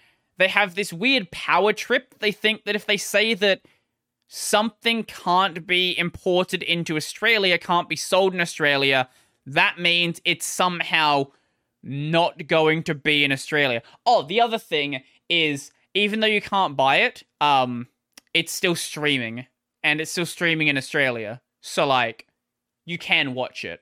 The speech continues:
Uh, but if you don't want to stream it, you can also pirate it.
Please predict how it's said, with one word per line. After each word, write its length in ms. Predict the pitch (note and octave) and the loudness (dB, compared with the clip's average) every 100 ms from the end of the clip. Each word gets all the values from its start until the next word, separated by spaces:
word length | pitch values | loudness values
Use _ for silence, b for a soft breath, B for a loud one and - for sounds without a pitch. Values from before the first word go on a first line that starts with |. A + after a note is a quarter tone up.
| _ b b - | _ b b 0
Uh, 300 | C#3+ B2 A#2 - _ _ _ _ _ _ _ _ | 2 2 -2 -8 _ _ _ _ _ _ _ _
but 160 | F3 F3 | 0 2
if 80 | F3 | 2
you 80 | |
don't 200 | F3 F3+ | 2 2
want 140 | E3 D#3+ | 0 2
to 140 | D3+ | 2
stream 520 | - - D#3+ E3 D#3 | -2 -10 -2 0 2
it, 140 | D3 C#3 | 0 -2
you 140 | C#3 | -4
can 100 | D#3+ | -4
also 240 | C#3 - C3+ | -4 -6 -8
pirate 420 | - C#3 A#2+ A2 | -2 0 0 -6
it. 160 | G#2+ | -10